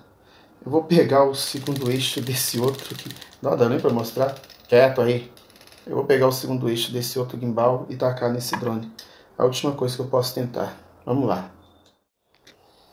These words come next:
Vamos lá, gente. Vamos ver o que teremos. Nada. Não gera imagem, né?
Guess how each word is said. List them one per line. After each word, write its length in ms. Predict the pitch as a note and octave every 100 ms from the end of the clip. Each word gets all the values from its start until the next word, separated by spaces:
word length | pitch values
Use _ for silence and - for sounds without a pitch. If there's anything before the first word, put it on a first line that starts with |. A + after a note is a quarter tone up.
| _ - _ -
Vamos 180 | A#3+
lá, 180 | A#3+ F3+ B2+
gente. 260 | A#2 -
Vamos 160 | E3 F#3+
ver 200 | F#3 F#3
o 60 |
que 80 | F#3
teremos. 720 | - D#3 E3 C#3+ C3 - - - _ _ _ _ _ _ _ _ _ - - - _ _ _ _ _ _ _ _ _ _ _ _ _ _ _ _ _ _ _ _
Nada. 440 | C#3+ C3+ D3 - - - _ _ _ _ _ _ _ _ _ _ - - _ C#3 _ - _ _ _ _ _ _ -
Não 320 | F3+ E3 D#3+ C3
gera 260 | C3 B2+
imagem, 420 | B2 A#2 A2 C3+
né? 200 | C3 C3